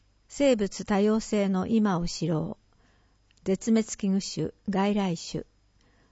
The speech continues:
寒川総合図書館で開催。なお、環境教室と猫の譲渡会は、雨天でも延期せずに、五月十六日土曜日に実施します。問い合わせ、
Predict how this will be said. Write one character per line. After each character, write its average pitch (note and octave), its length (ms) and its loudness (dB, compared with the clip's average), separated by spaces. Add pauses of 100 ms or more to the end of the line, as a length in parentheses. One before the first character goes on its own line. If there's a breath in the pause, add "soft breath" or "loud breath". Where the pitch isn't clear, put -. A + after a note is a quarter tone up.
(200)
寒 A3 300 0
川 F3+ 220 0
総 G#3 220 0
合 G#3+ 160 0
図 G3+ 140 -4
書 G3+ 140 -4
館 F3 240 -4
で G3+ 100 -4
開 D#3+ 220 -6
催。 - 360 -10 (1500)
な F#3+ 180 0
お、 - 140 -4 (240)
環 A#3+ 240 0
境 A#3+ 200 2
教 A3 220 2
室 - 220 -6
と - 240 -2
猫 A3+ 320 2
の F3+ 140 0
譲 F#3+ 180 2
渡 F#3+ 140 -2
会 E3+ 240 -2
は、 F3+ 200 -4 (240 soft breath)
雨 A#3+ 140 0
天 A3 260 2
で G#3 120 0
も F3 200 2
延 G3+ 200 2
期 - 120 -14
せ F#3+ 200 -2
ず - 180 -6
に、 A#3 180 -12 (400 soft breath)
五 G#3+ 140 2
月 G#3 300 0
十 F#3+ 200 2
六 F#3 240 0
日 F3+ 400 -2
土 F#3 160 2
曜 A3 220 2
日 F#3 120 -2
に G#3 140 2
実 F3+ 140 -4
施 - 240 -8
し - 180 -8
ま E3+ 140 -8
す。 - 320 -20 (880 soft breath)
問 G3 180 6
い F#3+ 80 4
合 F3+ 60 4
わ F3+ 120 2
せ、 - 260 -2